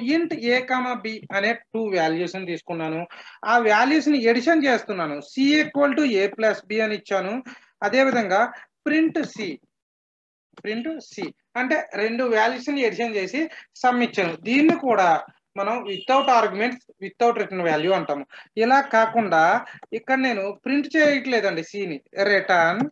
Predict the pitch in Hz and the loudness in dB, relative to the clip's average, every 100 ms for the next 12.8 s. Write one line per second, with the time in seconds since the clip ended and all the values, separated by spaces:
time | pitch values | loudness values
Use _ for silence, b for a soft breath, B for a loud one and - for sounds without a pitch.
0 | - _ _ _ _ _ - _ _ _ | -10 _ _ _ _ _ -20 _ _ _
1 | _ _ _ _ - B B - 254 302 | _ _ _ _ -20 B B -6 -2 0
2 | 320 294 247 240 196 170 156 196 208 - | 2 2 2 -2 -2 -2 -4 -6 -8 -6
3 | 226 254 247 254 226 190 190 208 208 285 | 0 2 2 2 2 2 2 2 0 0
4 | 285 233 277 262 226 - 185 139 147 214 | -2 -4 -4 0 -2 -2 -6 -6 -8 -4
5 | 247 254 240 254 302 311 339 311 262 302 | -2 -2 -4 0 2 4 4 4 4 2
6 | 320 311 269 220 214 180 143 170 202 214 | 2 0 -2 -4 -4 -4 -4 -4 -4 2
7 | 180 170 B B _ 208 240 240 269 269 | 2 2 B B _ -4 -4 0 2 2
8 | 262 262 269 277 254 247 208 156 139 B | 2 2 2 2 2 -4 -4 -4 -8 B
9 | B - 165 202 277 277 262 240 190 208 | B -4 -2 0 2 2 2 2 0 -2
10 | 254 B _ 180 226 247 339 311 254 220 | -4 B _ 0 2 2 2 4 4 4
11 | 208 202 185 240 233 180 170 165 143 - | 4 2 0 -2 0 0 -2 -4 -8 -2
12 | 214 233 240 247 294 294 247 208 | 0 2 2 2 2 4 2 2